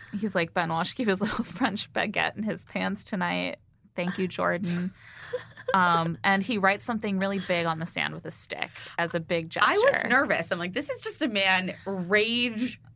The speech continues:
Speaker 2: drawing lines in the sand. I
Speaker 1: I,
Speaker 2: don't know where this is going."
Speaker 1: I assumed it was gonna be like, "Fuck you, you wanna hate, go to hell, Benoit, and your little French baguette."
Speaker 2: <laughs>
Speaker 1: Um, we have to wait. We wait until Jenna returns, and he asks to talk to her.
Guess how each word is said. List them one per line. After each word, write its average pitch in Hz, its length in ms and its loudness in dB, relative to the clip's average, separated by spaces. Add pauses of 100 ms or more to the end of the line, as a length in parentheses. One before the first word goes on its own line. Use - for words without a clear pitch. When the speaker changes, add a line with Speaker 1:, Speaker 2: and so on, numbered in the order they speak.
Speaker 2:
drawing 202 500 4
lines 175 400 2
in 165 120 0
the - 80 2
sand. 156 500 4
I - 60 6
Speaker 1:
I, - 20 6
Speaker 2:
don't 180 140 6
know 185 120 4
where 175 220 4
this - 160 0
is 220 140 -2
going." 240 240 6
Speaker 1:
I - 20 6
assumed 285 340 4
it 285 60 6
was 254 160 4
gonna 220 240 0
be 208 180 2
like, 202 380 2
"Fuck - 360 0
you, 185 260 2
you 180 260 2
wanna 170 240 2
hate, 160 520 -2 (380)
go 170 160 2
to 170 80 0
hell, - 280 0
Benoit, 170 520 0
and - 80 2
your 165 140 2
little 156 200 0
French - 340 -2
baguette." 185 520 0 (220)
Speaker 2:
<laughs> - 220 -8
Speaker 1:
Um, 170 420 2 (100)
we 226 140 2
have 226 140 0
to 233 100 0
wait. 190 320 4
We 185 140 4
wait 185 340 2
until 180 540 0
Jenna 165 340 -2
returns, 151 640 -6
and 160 240 -6 (140)
he 156 460 -10
asks - 240 -4
to - 40 -18
talk - 280 -8
to 170 80 -14
her. 147 340 -8